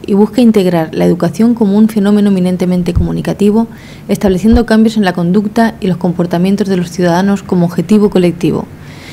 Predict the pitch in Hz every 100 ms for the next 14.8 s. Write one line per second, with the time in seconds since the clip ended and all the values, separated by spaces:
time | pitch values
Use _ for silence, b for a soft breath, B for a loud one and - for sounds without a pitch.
0 | B B 220 262 226 247 220 247 226 240
1 | 269 254 208 196 180 175 147 208 190 175
2 | - 196 180 185 180 175 175 226 262 -
3 | 196 190 202 240 262 - 196 175 180 180
4 | 190 180 170 175 190 202 196 196 190 180
5 | 180 175 170 170 160 190 196 202 208 B
6 | B B B 220 214 233 240 190 175 160
7 | 165 - 175 175 165 208 202 208 196 185
8 | 180 175 180 170 175 175 170 165 160 165
9 | - B B B - 214 214 233 220 190
10 | 170 - 190 175 175 170 208 247 247 -
11 | 208 233 226 196 190 196 220 233 208 180
12 | 175 170 180 220 220 202 175 175 196 233
13 | B B B B 208 240 - 226 220 233
14 | 226 180 190 180 175 170 165 175